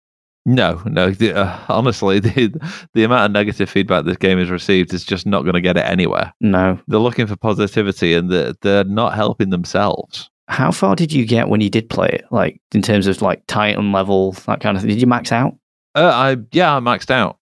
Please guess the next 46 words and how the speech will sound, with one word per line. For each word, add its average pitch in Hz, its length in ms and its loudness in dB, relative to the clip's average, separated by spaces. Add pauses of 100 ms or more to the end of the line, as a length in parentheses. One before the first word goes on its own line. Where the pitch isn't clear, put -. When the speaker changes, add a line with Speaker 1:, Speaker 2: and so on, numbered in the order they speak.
(160)
Speaker 1:
Uh, 98 420 4
I 98 140 0
maxed 98 380 -2
out 90 180 0
my 90 400 2
Colossus. - 880 -2
Speaker 2:
That's - 140 -10
pretty 95 180 0
good 90 140 2
going. 90 220 -2
Speaker 1:
Uh, 87 300 0
hit 90 200 -2
level 92 240 -2 (120)
thirty, 92 440 0
yeah. 95 400 2 (560)
And 110 120 0
I 117 40 -2
think 170 240 0
I - 20 4
had 175 100 0
a 135 40 -10
decent 123 340 -2
gear 117 160 2
score 90 320 0
as 87 80 -2
well 104 220 0
by 92 120 2
the 95 120 0
time 92 240 -2
I 90 260 0
sort 92 320 -2
of 85 140 -2
stopped - 360 -4
playing, 87 380 2
'cause 87 180 -2
I'd 87 140 0 (140)
done 98 340 2 (160)
pretty 92 240 2
much 87 280 0
everything 92 500 -2
that 85 100 0
I 82 140 -2
could 95 340 0
within 82 280 0
the 73 60 -4
game. 82 300 -4